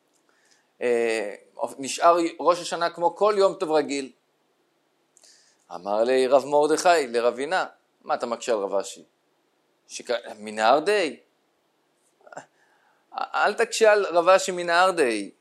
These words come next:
כי בפירוש אמר לי מר, רב אשי אמר לי מפורש, דלא סבר ליד נהר די, הוא סובר כמו שרבא אמר בתחילת השיעור, מה שאין כן בביצה, ששני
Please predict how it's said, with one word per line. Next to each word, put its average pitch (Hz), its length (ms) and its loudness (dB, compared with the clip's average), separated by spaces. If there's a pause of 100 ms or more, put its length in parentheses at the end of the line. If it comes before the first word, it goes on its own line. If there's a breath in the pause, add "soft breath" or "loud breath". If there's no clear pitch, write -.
כי 143 100 -6
בפירוש 147 460 0
אמר 185 240 2
לי 170 100 0
מר, 160 360 0 (100)
רב 123 180 -6
אשי 170 220 -6
אמר 165 140 -2
לי 165 100 -4
מפורש, 170 560 -2
דלא 170 200 2
סבר 240 320 2
ליד 139 300 2
נהר 123 260 -2
די, 107 320 -6 (300)
הוא 165 100 -8
סובר 196 280 0
כמו 196 140 -4
שרבא 196 420 2
אמר 185 180 0
בתחילת 180 380 -2
השיעור, 208 520 -2 (680 soft breath)
מה 131 80 -8
שאין 190 320 2
כן 185 160 0
בביצה, 151 720 2 (1600)
ששני 131 920 0